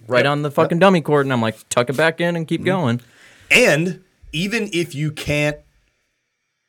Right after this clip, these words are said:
Speaker 2: dummy cord it to yourself, mark it.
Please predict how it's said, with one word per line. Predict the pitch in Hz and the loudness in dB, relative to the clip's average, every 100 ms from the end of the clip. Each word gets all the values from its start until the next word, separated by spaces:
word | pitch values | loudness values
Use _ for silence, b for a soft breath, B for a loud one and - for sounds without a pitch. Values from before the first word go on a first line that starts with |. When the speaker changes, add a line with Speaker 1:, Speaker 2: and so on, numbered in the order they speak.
| _ _ _ _ _ _ 110 | _ _ _ _ _ _ -4
Speaker 2:
dummy | 147 147 147 | 0 2 0
cord | 143 139 | -2 -2
it | 135 | -2
to | 123 | -8
yourself, | 135 151 156 180 - _ _ _ _ _ _ _ _ _ | -2 2 2 0 -14 _ _ _ _ _ _ _ _ _
mark | 90 117 190 - | -6 -2 0 -2
it. | - | -12